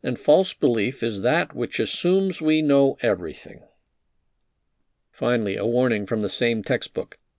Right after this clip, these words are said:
We must not attribute more and more intelligence to matter, but less and less, if we would be wise and healthy. The divine mind,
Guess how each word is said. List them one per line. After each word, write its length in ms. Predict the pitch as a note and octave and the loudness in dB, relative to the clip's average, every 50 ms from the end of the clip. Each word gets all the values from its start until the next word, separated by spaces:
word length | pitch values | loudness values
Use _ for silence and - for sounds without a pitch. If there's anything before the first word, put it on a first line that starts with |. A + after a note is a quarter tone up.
| _ _ _ - | _ _ _ -6
We 120 | A2 B2+ | -2 0
must 280 | C3+ C#3+ D#3+ - - D#3+ | 2 2 0 0 0 0
not 260 | C#3+ D3+ F3+ A3 - | 0 0 0 0 0
attribute 580 | A#3 F3+ - - - D#3+ C3 A#2+ A#2 G#2 - | -2 -2 -2 -2 -2 -2 0 0 -2 -4 -4
more 500 | - G#2+ A2+ A2+ A2+ B2 C#3 C#3 C3+ C3 | -4 -4 -2 0 2 2 2 2 2 2
and 140 | A#2+ A2+ A2 | 0 0 0
more 300 | G#2+ A2+ A#2+ B2 A#2+ A2 | 2 2 4 4 4 2
intelligence 800 | G#2+ G#2 G2 F#2+ - C3 B2+ C3 A2+ F#2+ - - E2+ D#2+ - - | 0 -2 -2 -2 0 0 2 2 2 0 -2 -8 -12 -10 -10 -12
to 220 | - - - F#2 F2 | -10 -8 -6 -6 -6
matter, 680 | E2 E2 F2 G#2 C3 C3+ - - D#2 F2 A2 C3 - - _ _ _ _ - | -6 -6 -6 -4 -6 -6 -8 -8 -8 -8 -8 -10 -12 -16 _ _ _ _ -2
but 240 | A#2 - - - - | -2 -2 -2 -6 -4
less 440 | A#2+ B2+ C#3 C#3+ - - - - | 0 2 2 2 2 0 -4 -4
and 300 | - B2 A2 G2+ G#2+ G#2 | -4 -4 -4 -4 -4 -4
less, 720 | G2 A2 D#3 F#3+ - - - - - - - - - - - | -4 -2 -2 -4 -4 -6 -6 -8 -8 -8 -10 -12 -16 -16 -4
if 240 | G#3 C#3 C#3 - - | 0 0 0 4 6
we 140 | C#3+ C#3+ | 6 8
would 180 | C#3 D3 C#3 B2 | 8 6 6 4
be 140 | C#3 C3+ C#3 | 2 2 2
wise 600 | B2+ A2 A2+ A2 G#2+ G#2 G2+ A#2 C3 B2+ B2 - | 2 2 2 2 2 2 0 0 -2 -2 -4 -6
and 140 | C3 C3 C3 | -6 -8 -6
healthy. 540 | - - F#3+ F3+ - - - - - _ _ _ _ _ _ _ _ _ _ _ _ _ _ _ _ _ _ _ _ _ _ _ | -4 -4 -4 -4 -6 -8 -12 -12 -12 _ _ _ _ _ _ _ _ _ _ _ _ _ _ _ _ _ _ _ _ _ _ _
The 60 | - C3+ | -2 2
divine 520 | C3+ C3+ A#2+ C#3 D3+ F#3 G3+ A3+ A3+ G3+ | 2 2 4 4 2 2 2 0 0 0
mind, 560 | F3 D#3+ D#3+ C#3+ A2 F#2 E2+ E2+ G2 A2+ A#2+ | 2 2 2 2 2 0 -2 -6 -8 -10 -12